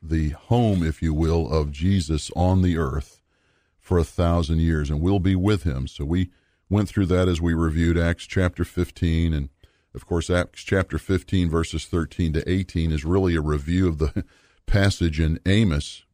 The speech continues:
chapter nine, verses eight to twelve, and we showed where the church would be raptured out,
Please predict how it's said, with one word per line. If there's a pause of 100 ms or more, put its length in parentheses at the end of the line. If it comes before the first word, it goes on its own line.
(160)
chapter
nine,
verses
eight
to
twelve, (600)
and
we
showed
where (960)
the
church
would
be
raptured
out,